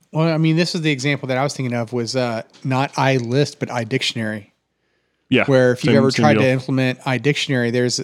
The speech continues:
Speaker 1: there's a ton of methods on that one. And I've definitely had times where, uh, this is, this is where, you know, my, my guilty, uh, <laughs> uh, confession here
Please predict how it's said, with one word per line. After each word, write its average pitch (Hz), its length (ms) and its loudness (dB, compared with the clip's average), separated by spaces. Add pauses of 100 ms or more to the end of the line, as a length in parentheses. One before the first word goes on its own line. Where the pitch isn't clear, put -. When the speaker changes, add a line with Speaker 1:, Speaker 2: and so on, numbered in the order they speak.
(140)
Speaker 1:
there's 123 160 -2
a 117 80 -6
ton - 240 -4
of 131 60 0
methods 131 280 -2
on 117 120 -2
that 139 180 0
one. 127 140 -2
And 120 100 -2
I've 120 160 -6
definitely 143 400 0
had 127 200 0
times 135 360 0
where, 120 340 0 (800)
uh, 113 180 0
this 120 220 -2
is, 120 160 -2
this 127 240 0
is 123 60 -6
where, 120 340 2
you 120 100 -4
know, 113 80 -4
my, 110 260 -4
my 123 140 -4
guilty, 117 640 0
uh, 107 300 -2 (380)
<laughs> - 380 -18
uh, 110 140 -2
confession 151 520 0
here 120 300 -4